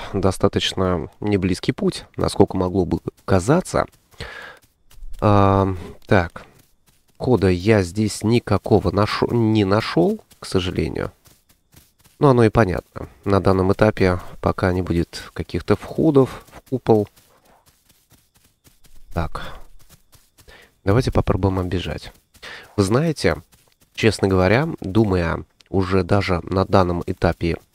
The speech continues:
а, развития этой карты,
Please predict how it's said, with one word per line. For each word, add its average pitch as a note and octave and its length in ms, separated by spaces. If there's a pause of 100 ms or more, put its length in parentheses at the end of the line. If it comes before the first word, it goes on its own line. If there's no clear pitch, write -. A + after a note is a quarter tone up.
(460)
а, E2 340 (1400)
развития G2+ 560
этой F#2 300
карты, G#2 580